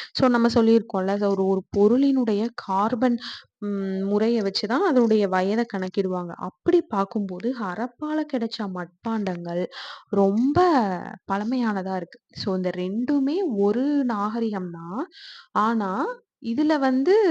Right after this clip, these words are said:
ஹரப்பா ரொம்ப பழமையானது அப்படின்னு கண்டுபிடிக்கிறாங்க. அடுத்தது ஆயிரத்தி தொள்ளாயிரத்தி நாற்பதுகள்ல, so நாற்பதுன்னு கரெக்டா கொடுக்கல,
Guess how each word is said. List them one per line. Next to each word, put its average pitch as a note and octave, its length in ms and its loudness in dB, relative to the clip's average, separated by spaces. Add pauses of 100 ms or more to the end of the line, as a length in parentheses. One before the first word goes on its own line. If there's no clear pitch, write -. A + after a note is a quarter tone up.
(200)
ஹரப்பா G#3 560 -4
ரொம்ப A#3 340 -4
பழமையானது F#3+ 720 -6
அப்படின்னு F3+ 320 -8
கண்டுபிடிக்கிறாங்க. F3 680 -12 (880)
அடுத்தது G3+ 560 -4 (720)
ஆயிரத்தி B3+ 600 2
தொள்ளாயிரத்தி G3 680 0 (140)
நாற்பதுகள்ல, G3+ 840 2
so F#3+ 240 -6
நாற்பதுன்னு B3 720 2
கரெக்டா G3+ 460 -2
கொடுக்கல, F#3+ 480 -6